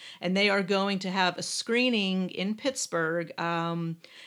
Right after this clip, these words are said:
at the Regent Square Theater, Saturday, October thirteenth at seven thirty P M. So I think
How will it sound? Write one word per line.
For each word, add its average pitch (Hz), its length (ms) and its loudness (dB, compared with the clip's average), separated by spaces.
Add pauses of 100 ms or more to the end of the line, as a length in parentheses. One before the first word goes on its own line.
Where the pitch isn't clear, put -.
at - 80 -6
the 180 80 2
Regent 226 320 4
Square 208 340 2
Theater, 190 560 0
Saturday, 214 680 4
October 175 600 -2
thirteenth 202 680 -2
at 160 140 -8
seven 170 320 -4
thirty 160 320 -6
P - 220 -10
M. - 260 -14
So - 160 -4
I 165 80 -2
think 311 360 0